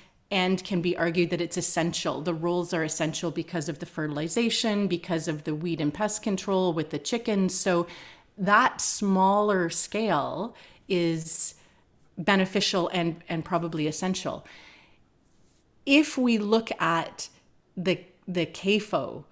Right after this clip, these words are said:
uh, concentrated animal feeding operations, those, um, are the things that we see and, and then label as, "Well, that's not good," and it, and it isn't good,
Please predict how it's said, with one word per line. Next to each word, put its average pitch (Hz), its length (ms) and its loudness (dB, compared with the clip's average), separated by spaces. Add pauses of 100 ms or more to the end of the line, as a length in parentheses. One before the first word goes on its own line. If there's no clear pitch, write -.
(400)
uh, 135 200 -2
concentrated 190 720 0
animal 165 380 0
feeding 202 380 0
operations, 143 1040 -4 (1400)
those, 262 520 6 (180)
um, 165 440 4
are 196 160 6
the 185 140 4
things 190 440 2
that 180 180 2
we 185 460 0
see 180 680 2
and, 170 340 0 (160)
and 165 340 -2 (880)
then 180 540 4
label 185 420 2
as, 160 120 0
"Well, 175 140 0
that's 170 320 2
not 185 260 0
good," 170 180 2
and 185 180 4
it, 196 140 0
and 190 140 4
it 175 120 4
isn't 190 460 0
good, - 360 -6